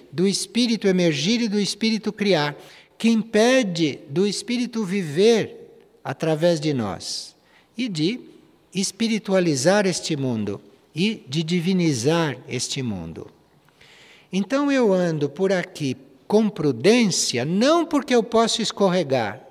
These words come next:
ou porque eu posso torcer o pé. Eu ando pela prudência.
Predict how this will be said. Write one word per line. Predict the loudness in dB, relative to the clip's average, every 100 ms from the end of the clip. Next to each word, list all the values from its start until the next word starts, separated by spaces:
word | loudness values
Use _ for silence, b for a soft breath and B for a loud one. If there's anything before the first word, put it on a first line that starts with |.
| 0
ou | 2
porque | 2 0 2
eu | 0
posso | 2 2 2 0
torcer | 0 0 0 2 2
o | 2
pé. | 2 2 2 -2 -18 -20 _ _ _
Eu | 4 4 6
ando | 4 4 4 2 0 -2 -18 -20 0
pela | 2 2 0
prudência. | 0 2 4 4 2 0 -2 -6